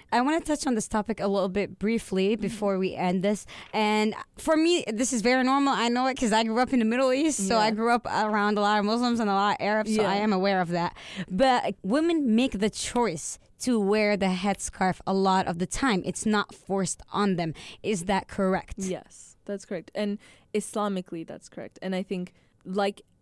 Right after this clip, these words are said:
Speaker 2: any religion, uh, we have to be very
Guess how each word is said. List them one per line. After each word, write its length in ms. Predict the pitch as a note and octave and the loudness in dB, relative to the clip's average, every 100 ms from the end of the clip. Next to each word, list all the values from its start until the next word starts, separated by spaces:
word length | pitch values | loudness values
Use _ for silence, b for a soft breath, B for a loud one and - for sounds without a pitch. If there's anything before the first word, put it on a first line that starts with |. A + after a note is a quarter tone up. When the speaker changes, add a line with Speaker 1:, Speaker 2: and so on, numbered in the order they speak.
| _ | _
Speaker 2:
any 240 | G#3 A3 G#3+ | -4 0 0
religion, 580 | F#3 E3+ E3+ F3+ G3 - _ _ - | 0 -2 -6 -8 -10 -12 _ _ -6
uh, 200 | F3 D#3+ | -4 -4
we 180 | F#3+ G3 | -6 -4
have 220 | G3 F#3 | -4 -6
to 100 | G3 | -8
be 140 | F#3 | -8
very 680 | F3+ E3+ F#3 F#3 F#3 G3 A3 | -6 -4 -4 -2 -4 -6 -10